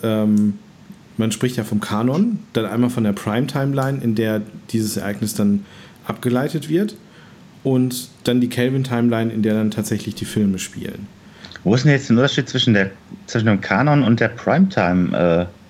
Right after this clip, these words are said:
Speaker 1: Die
Speaker 2: der Primetime-Line?
Speaker 1: Kanon, also der Kanon sind im Prinzip alle Serien, die alten,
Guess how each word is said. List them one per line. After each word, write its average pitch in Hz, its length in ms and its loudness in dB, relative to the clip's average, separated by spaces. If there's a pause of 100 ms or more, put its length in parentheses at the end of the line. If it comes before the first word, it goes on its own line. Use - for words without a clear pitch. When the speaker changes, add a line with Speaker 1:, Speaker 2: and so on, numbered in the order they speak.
(880)
Speaker 1:
Die 117 120 2
Speaker 2:
der 104 100 4
Primetime-Line? 101 560 2
Speaker 1:
Kanon, 160 400 2
also 123 180 0
der 120 180 -2
Kanon 143 480 -4
sind 131 220 0
im 135 80 -4
Prinzip 117 460 -2
alle 107 240 0
Serien, 170 440 0
die 156 140 -4
alten, 156 460 -4